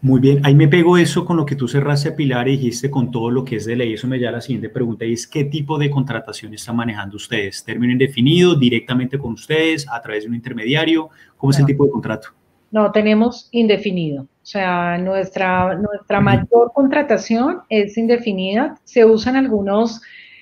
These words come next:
Speaker 2: eh, tipos de contratos, eh, específicos, pero temas muy puntuales y muy bu-, muy bien blindados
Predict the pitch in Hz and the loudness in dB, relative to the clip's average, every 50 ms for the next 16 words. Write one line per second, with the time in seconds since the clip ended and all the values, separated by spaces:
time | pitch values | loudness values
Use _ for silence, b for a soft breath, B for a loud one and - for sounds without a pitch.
0 | B B B - 190 220 220 220 214 214 214 262 254 - - 254 254 240 285 285 | B B B 0 4 4 6 4 4 2 0 0 2 4 4 4 4 4 4 2
1 | 285 262 233 214 214 208 196 196 196 196 196 220 220 220 226 233 233 240 240 233 | 2 2 0 0 2 2 2 2 2 2 2 4 4 6 6 6 6 4 2 0
2 | 226 247 233 220 214 208 202 196 196 - - 220 226 220 - - 208 202 - 247 | -2 -2 0 2 2 0 0 -2 -4 -2 -2 -2 -2 -2 -2 -4 -4 -4 -4 -6
3 | 240 - 302 294 294 - 320 320 320 320 - - 254 226 220 214 214 - 208 202 | -6 -4 -4 -4 -2 0 0 0 -2 -4 -4 -2 0 0 0 0 -2 -2 -4 -2
4 | 208 214 220 220 220 233 233 254 269 285 285 285 277 269 254 - 262 247 233 226 | -2 -2 -2 -2 -2 0 2 4 4 4 4 2 0 -2 0 2 4 4 6 6
5 | 226 240 269 269 269 262 233 214 208 196 202 202 202 202 202 202 185 185 185 214 | 4 2 2 0 -2 -2 -2 -2 0 -2 -2 -2 -2 -4 -4 -6 -8 -6 -2 2
6 | 240 240 240 226 226 226 233 247 247 247 240 240 247 254 247 233 214 240 254 247 | 4 4 4 2 2 0 0 0 0 0 0 2 2 2 2 2 0 0 -2 0
7 | 247 220 190 175 208 196 208 262 311 - - - | 0 2 2 4 4 4 2 2 -2 -4 -12 -18